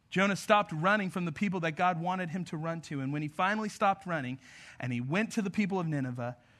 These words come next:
he preached the truth. Verse five is the effect. The people of Nineveh believed God. I love that. They believed God. They didn't believe Jonah. They didn't put Jonah on the pedestal. They didn't make Jonah the new God to worship.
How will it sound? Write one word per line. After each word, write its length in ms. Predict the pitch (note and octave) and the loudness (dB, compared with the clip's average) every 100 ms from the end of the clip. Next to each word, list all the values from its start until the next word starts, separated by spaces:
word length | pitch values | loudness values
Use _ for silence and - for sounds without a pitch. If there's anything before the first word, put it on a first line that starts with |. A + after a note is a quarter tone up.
| _ _ | _ _
he 100 | B2 | -12
preached 460 | - G#3+ B3+ A#3 | 0 4 4 4
the 100 | - | -2
truth. 340 | F#3+ F3 C#3+ C#3 | -2 0 0 0
Verse 280 | C#3 F#3 - | 0 0 2
five 380 | G3+ F3+ D3 | 4 4 2
is 100 | C#3 | -4
the 100 | - | -4
effect. 560 | C#3+ - D3+ - - - _ _ _ _ _ _ _ | -6 -6 -10 -12 -16 -20 _ _ _ _ _ _ _
The 80 | B2 | -6
people 380 | - G#3 G#3+ F#3+ | 0 0 2 0
of 100 | E3 | 2
Nineveh 400 | F3 C#3 A#2 A#2 | 0 -2 -4 -8
believed 880 | C#3+ C3 C3+ D#3+ D#3 G#2+ A2 - - _ _ | -6 -4 -4 -4 -6 -8 -10 -14 -20 _ _
God. 200 | C#3 C3+ A2 - _ _ _ _ _ _ _ _ _ _ _ _ _ _ _ _ _ - | -8 -8 -10 -18 _ _ _ _ _ _ _ _ _ _ _ _ _ _ _ _ _ -8
I 100 | C#3 | -2
love 240 | D#3 D#3+ C#3 | 0 0 -2
that. 160 | A2 | -4
They 100 | E3+ | 0
believed 500 | E3 D#3 C#3+ F3 D#3+ | 0 2 0 0 -2
God. 220 | D#3 C3+ C3+ | -2 -2 0
They 80 | |
didn't 140 | C#4+ G3+ | -2 -2
believe 240 | D3+ C#3+ | -2 -4
Jonah. 360 | A#2+ F3+ G#3+ A3+ - _ _ _ _ _ _ _ _ _ _ _ _ | -4 -6 -6 -10 -16 _ _ _ _ _ _ _ _ _ _ _ _
They 60 | E3+ | -2
didn't 140 | G3 | 2
put 160 | A3+ D#3+ | 2 2
Jonah 300 | E3 G#3 G#3 | 4 6 6
on 160 | G#3+ | 4
the 60 | G3 | 2
pedestal. 520 | - F#3+ G#3 A3+ A3+ | 2 2 2 2 4
They 100 | F#3 | 4
didn't 140 | A3 | 4
make 180 | F#3+ G3+ | 4 2
Jonah 300 | C#3+ F3+ G#3 | 2 2 4
the 100 | F3+ | 2
new 180 | F3+ G#3 | 4 2
God 360 | D#3 F3+ G#3 - | 6 6 6 2
to 100 | G3 | -2
worship. 560 | F#3+ G3+ - G3+ A3+ | 0 0 -2 -4 -6